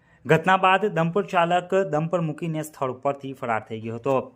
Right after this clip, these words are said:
ઘટનાની જાણ થતાં જ વીજ કર્મચારીઓ તાબડતોડ સ્થળ ઉપર દોડી આવી વીજ પુરવઠો બંધ કરીને સમારકામ કાર્ય હાથ ધર્યું હતું. ભરૂચ શહેરના પશ્ચિમ વિસ્તારના શેરપુરા ડુંગળી માર્ગને અડીને મદીના પાર્ક સોસાયટી આવેલી છે,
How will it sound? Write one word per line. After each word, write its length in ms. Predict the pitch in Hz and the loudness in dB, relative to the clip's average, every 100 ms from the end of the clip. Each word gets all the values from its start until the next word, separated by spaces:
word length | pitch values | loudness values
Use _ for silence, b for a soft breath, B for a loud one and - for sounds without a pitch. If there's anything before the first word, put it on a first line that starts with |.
| - | -10
ઘટનાની 400 | 120 120 123 117 | -10 -6 -4 -4
જાણ 220 | 113 117 | -2 -4
થતાં 360 | 113 123 127 131 | -4 -2 2 4
જ 80 | 143 156 - B B | 2 0 -6 B B
વીજ 380 | 131 170 196 220 | -2 0 0 -2
કર્મચારીઓ 680 | 190 175 175 180 160 160 170 | -2 -4 -6 -6 -2 -2 -2
તાબડતોડ 680 | 170 139 139 175 170 165 | 0 2 2 -2 -4 -6
સ્થળ 300 | 160 - 147 | -6 -6 -4
ઉપર 200 | 127 127 | -4 -6
દોડી 280 | 117 117 120 | -4 -4 -2
આવી 400 | 131 135 151 147 B B 143 | -2 0 -4 -6 B B -2
વીજ 300 | 139 202 208 | 0 0 0
પુરવઠો 460 | 196 175 202 180 180 | -4 -2 -2 -2 -4
બંધ 260 | 147 127 | -4 -6
કરીને 500 | 123 127 143 143 143 b b - | -8 -6 -2 -2 -2 b b -2
સમારકામ 580 | 170 165 202 202 185 180 | 0 2 2 0 -6 -6
કાર્ય 380 | 156 147 127 131 - - | -4 -2 -2 -6 -8 -6
હાથ 120 | 127 104 | -4 -2
ધર્યું 220 | 110 113 | -4 -6
હતું. 340 | 117 143 131 - _ b b b b | 0 0 0 -8 _ b b b b
ભરૂચ 260 | 123 175 | 0 0
શહેરના 280 | 208 202 214 | 0 0 0
પશ્ચિમ 360 | 220 170 - 185 | -2 -4 -6 -6
વિસ્તારના 560 | 170 - 160 170 175 | -8 -2 0 0 -2
શેરપુરા 480 | 175 165 151 151 156 | -6 -2 -2 0 -2
ડુંગળી 280 | 151 143 139 | -2 -4 -4
માર્ગને 440 | 131 127 135 151 | -2 -2 -2 -6
અડીને 520 | 143 127 127 131 160 - - | -4 -6 -4 -4 -4 -8 -2
મદીના 340 | 143 175 208 | 0 2 0
પાર્ક 320 | 202 156 160 | 0 -2 -2
સોસાયટી 420 | - 147 143 127 123 | -8 -10 -8 -6 -4
આવેલી 280 | 117 120 | -4 -6
છે, 180 | 123 156 | 0 0